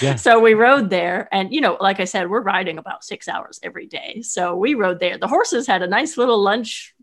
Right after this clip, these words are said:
Speaker 2: break. They got to nibble on some hay and I was giving a lesson. <laughs>
Speaker 1: Yeah.
Speaker 2: And, um, and then I jumped on the horse and, and we continued on our, our day. Um, so yeah, I was giving some lessons. And then also I do have, um, Equestrian Adventuresses. It's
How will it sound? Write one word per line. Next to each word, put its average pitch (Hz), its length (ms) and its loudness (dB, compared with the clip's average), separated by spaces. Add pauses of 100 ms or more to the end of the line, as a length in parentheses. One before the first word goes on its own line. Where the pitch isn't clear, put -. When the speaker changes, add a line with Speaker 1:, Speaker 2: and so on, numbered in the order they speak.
(140)
Speaker 2:
break. 202 360 -4
They 220 140 -4
got 196 180 -4
to 180 80 -8
nibble 214 300 -2
on 208 140 -4
some 196 120 -10
hay 220 160 -4
and 196 100 -2
I 208 140 2
was 214 160 0
giving 208 280 -2
a 180 60 -6
lesson. 233 400 -2 (220)
<laughs> 269 80 -2 (640)
Speaker 1:
Yeah. 180 240 -2
Speaker 2:
And, 185 180 -8
um, 180 320 -4
and 202 100 -2
then 196 120 0
I 196 80 2
jumped 208 280 0
on 220 140 4
the 202 100 -2
horse 240 320 0
and, 208 200 -2
and 202 160 -6
we 214 120 -2
continued 220 540 -2
on 214 180 0
our, 185 240 -4
our 175 120 -6
day. 190 340 -6 (380)
Um, 185 380 0
so - 120 2
yeah, 208 160 8
I 185 60 4
was 240 100 0
giving 294 240 -4
some 247 140 -10
lessons. 247 340 -4
And 233 140 -4
then 233 80 0
also 233 260 0
I 208 120 -2
do 202 220 -4
have, 180 440 -2
um, 175 180 0
Equestrian 175 520 -8
Adventuresses. 170 720 -10
It's 165 220 -14